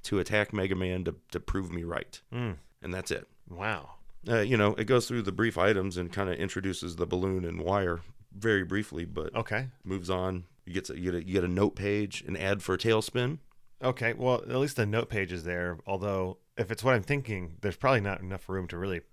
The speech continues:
Speaker 2: write that many passwords on it.
Speaker 1: No, there's not.
Speaker 2: Is it just one page?
Speaker 1: <laughs> Yeah, it's just one page with some lines. So,
Speaker 2: Oh.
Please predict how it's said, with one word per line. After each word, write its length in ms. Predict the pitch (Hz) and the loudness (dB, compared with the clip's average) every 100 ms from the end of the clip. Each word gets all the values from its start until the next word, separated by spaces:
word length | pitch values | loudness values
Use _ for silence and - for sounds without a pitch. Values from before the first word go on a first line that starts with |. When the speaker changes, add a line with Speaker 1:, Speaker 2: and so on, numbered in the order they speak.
| - | -8
Speaker 2:
write 220 | 101 107 | 0 2
that 140 | 95 87 | 2 -2
many 140 | 90 | -4
passwords 540 | 85 117 127 - 80 78 | -4 -4 -4 -6 -10 -8
on 160 | 76 | -10
it. 80 | - _ - | -12 _ -4
Speaker 1:
No, 200 | 104 98 | 2 2
there's 160 | 85 101 | 2 0
not. 300 | 110 - 101 | 0 0 2
Speaker 2:
Is 60 | |
it 80 | 127 | 2
just 160 | 127 107 | 2 2
one 180 | 104 139 | 0 0
page? 420 | 117 139 220 - _ | 0 0 -2 -8 _
Speaker 1:
<laughs> 60 | |
Yeah, 180 | 117 110 | 2 4
it's 120 | 92 | 2
just 180 | - 120 | 0 0
one 120 | 117 | 0
page 200 | 101 104 | 2 0
with 100 | 98 | 0
some 140 | 92 95 | -2 -2
lines. 440 | 85 85 85 - - | -2 -2 -4 -12 -20
So, 140 | - 139 | -8 -4
Speaker 2:
Oh. 340 | 98 82 69 | -2 -2 -6